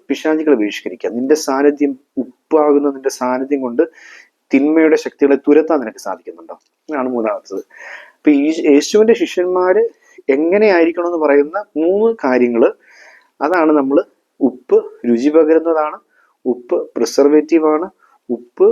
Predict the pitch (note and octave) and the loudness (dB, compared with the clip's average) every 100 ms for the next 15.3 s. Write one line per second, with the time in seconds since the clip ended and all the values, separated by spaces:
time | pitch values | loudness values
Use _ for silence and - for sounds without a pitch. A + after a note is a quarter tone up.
0 | - - _ B2 - D3+ D#3+ E3+ - F3 | 0 -14 _ -8 -4 -2 -2 -2 0 2
1 | D3 C#3 - D3 C#3+ D3+ C#3+ C#3 B2+ B2+ | 4 0 0 -2 0 -2 -2 -2 -2 -4
2 | - D3 C3+ A2+ A2+ G#2 G2+ G2 F2 F2 | -4 -6 -4 0 0 0 -4 -2 -2 -4
3 | - _ - C3 A#2 A2 B2+ C3+ A2+ A#2+ | -12 _ -8 -2 0 2 0 -4 -12 -14
4 | A2 G2+ G2 G2+ G2+ G2 G#2 F2+ - F2+ | -8 -8 -10 -12 -12 -12 -16 -16 -12 -10
5 | G2+ C3+ C#3 D3+ E3+ F3+ E3 E3+ E3+ D#3+ | -4 0 2 2 0 0 0 -2 -6 -6
6 | D#3 D#3 D#3 C#3 C3+ B2+ C3 G#2+ G#2 _ | -6 -6 -4 -4 -2 -2 -2 -2 -4 _
7 | - - _ - G3+ D#3+ D#3 D3 B2+ B2 | -20 -20 _ -2 2 4 4 2 -2 -8
8 | A#2 A2+ A2 G#2 - - G2+ G2 G2+ G2+ | -14 -14 -6 -6 -6 -14 -10 -6 -6 -4
9 | G#2+ - - - - _ B2+ - F#3 E3+ | -8 -8 -20 -20 -20 _ -4 0 0 0
10 | - D3 - B2+ - D#3+ D3+ C3 B2+ G#2+ | -2 -4 -2 -6 0 0 2 0 -2 -4
11 | A2 B2 B2+ - _ _ - A#2+ A#2 A2 | -4 -6 -6 -14 _ _ -10 -6 -4 -2
12 | G#2+ A2+ A#2+ G#2 G2+ - - - G#2+ G2 | -2 -4 -8 -10 -8 -8 -8 -4 -2 -2
13 | A#2 - - - A2 F2+ - - - - | -4 -12 -20 -6 -4 -2 -6 -12 -14 -16
14 | _ _ _ _ _ - A#2+ A#2 C#3 B2 | _ _ _ _ _ -6 -2 0 2 2
15 | G#2+ A#2 | 0 -2